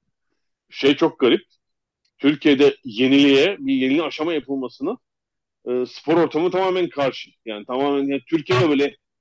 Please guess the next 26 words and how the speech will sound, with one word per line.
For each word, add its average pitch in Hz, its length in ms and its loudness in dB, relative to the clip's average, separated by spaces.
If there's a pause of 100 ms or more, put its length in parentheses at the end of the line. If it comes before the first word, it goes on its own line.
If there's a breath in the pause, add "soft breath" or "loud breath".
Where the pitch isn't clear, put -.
(140)
genel 139 160 0
olarak 139 280 -4
yeniliklere 135 800 -4
kapalı 143 320 -4
bir 139 60 0
ülke 131 200 -4
haline 131 220 -2
geldi 131 300 -4
ya 98 200 -4
bu, 101 300 -12 (560)
e, 107 240 -8
iktidarın, 98 880 -4
e, 101 40 -18 (160)
özellikle 101 540 -4 (300)
ikinci 107 260 -4
on 98 100 -2
yılında. 98 440 -8 (520)
Tam 185 280 2
ona, 170 320 6 (340)
onun 170 260 4
paraleli 151 520 4
bir 156 720 2
futbol - 300 -4
ortamı 110 280 -6
var 95 80 -8
özellikle. 101 500 -8